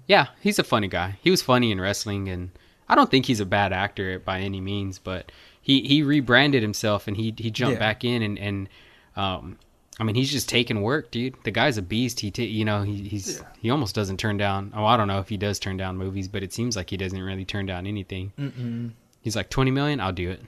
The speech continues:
Speaker 2: Yeah.
Speaker 1: <laughs>
Speaker 2: Two million? Sure.
Speaker 1: Sure, whatever. I'll take it.
Speaker 2: Mm-hmm.
Speaker 1: Two million for two days? Yeah, I'll be in there. I'll do a cameo.
Speaker 2: Yeah, I mean, I get
Speaker 1: And then he
Speaker 2: that.
Speaker 1: has that show now, The Titan Games.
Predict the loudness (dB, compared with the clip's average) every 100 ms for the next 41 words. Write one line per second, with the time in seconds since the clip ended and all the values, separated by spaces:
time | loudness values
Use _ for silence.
0 | -14 -8 -4 -4 -4 -8 -4 0 0 0
1 | -4 -6 -6 -6 -6 -2 0 0 0 2
2 | 4 4 4 2 2 2 2 0 -4 -8
3 | -4 4 6 8 8 6 2 2 6 6
4 | 6 2 -8 -2 4 4 4 2 0 0
5 | 0 0 2 2 2 0 0 -2 -4 -8
6 | -14 -6 0 2 0 -6 -10 -6 -6 0
7 | 2 2 2 4 4 4 4 2 0 0
8 | 2 2 0 -2 2 2 2 -2 0 0
9 | 0 -2